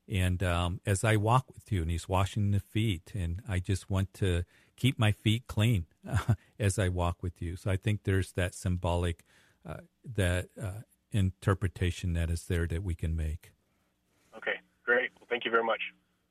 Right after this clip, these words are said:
Speaker 1: Hey, thanks for calling. Appreciate it. Hey, and one other thing, um, that, uh, Phil, that I wanted to, to say, I think it's so neat, and I think it's just, um, wonderful that you're doing a devotion with your eight-year-old.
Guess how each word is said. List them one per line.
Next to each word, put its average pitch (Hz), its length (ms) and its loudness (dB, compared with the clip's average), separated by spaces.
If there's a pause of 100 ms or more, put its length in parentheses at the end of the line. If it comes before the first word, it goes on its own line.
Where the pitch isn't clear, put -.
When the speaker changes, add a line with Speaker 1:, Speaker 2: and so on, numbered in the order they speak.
(400)
Speaker 1:
Hey, 110 120 8
thanks 110 260 6
for - 160 -2
calling. 110 300 6
Appreciate 107 500 4
it. 107 60 2
Hey, 117 280 6
and 107 240 4 (200)
one 110 160 8
other 117 240 4
thing, 127 420 2 (480)
um, 101 560 6 (140)
that, 95 360 4 (120)
uh, 95 320 0
Phil, 101 340 4
that 98 180 4
I 95 100 4
wanted 95 360 2
to, 92 280 2 (100)
to 95 100 2
say, 92 460 6 (400)
I 120 100 6
think 127 240 4
it's 90 160 -2
so 107 220 4
neat, 98 420 2 (220)
and 98 120 2
I 98 120 4
think 110 320 2
it's - 240 -2
just, - 400 -2
um, 92 400 0 (680)
wonderful 107 520 6
that 95 200 2
you're 101 140 4
doing 101 300 4
a 92 80 4
devotion 92 480 2
with 87 240 -2
your 85 160 2
eight-year-old. 87 600 -2